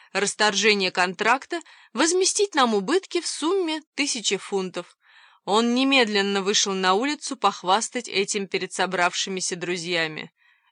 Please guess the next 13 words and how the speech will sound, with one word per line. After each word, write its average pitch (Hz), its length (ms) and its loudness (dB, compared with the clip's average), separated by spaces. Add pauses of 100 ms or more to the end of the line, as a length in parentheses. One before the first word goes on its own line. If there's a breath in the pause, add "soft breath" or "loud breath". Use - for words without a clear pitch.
«Это 196 300 2
очень 220 480 0
важно», 185 640 2 (160)
гордо 185 460 -2
заявил 185 440 -2
он. 175 260 -4 (680 loud breath)
«Если 202 380 4
я 220 160 6
не 220 120 0
смогу 226 400 4
обеспечить 220 760 2
нужное 202 460 0
содействие 190 840 0